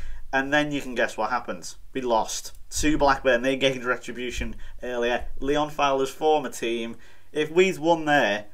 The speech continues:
we pretty much would have won the title. Not officially, but that would have put us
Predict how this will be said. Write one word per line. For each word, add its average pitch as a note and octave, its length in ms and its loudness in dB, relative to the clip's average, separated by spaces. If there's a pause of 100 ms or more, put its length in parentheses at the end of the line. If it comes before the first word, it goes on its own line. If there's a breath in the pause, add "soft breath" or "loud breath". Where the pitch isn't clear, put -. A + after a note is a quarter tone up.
we C3 140 -6
pretty D3+ 480 -4
much C#3 240 0
would C3+ 140 0
have A#2 120 -2
won B2+ 220 0
the A#2 80 -6
title. A#2+ 380 0
Not D#3 180 0
officially, B2+ 540 -4 (160 loud breath)
but B2 180 -4
that C#3 240 2
would C3+ 160 -2
have B2+ 160 -4
put B2 220 4
us A2 160 0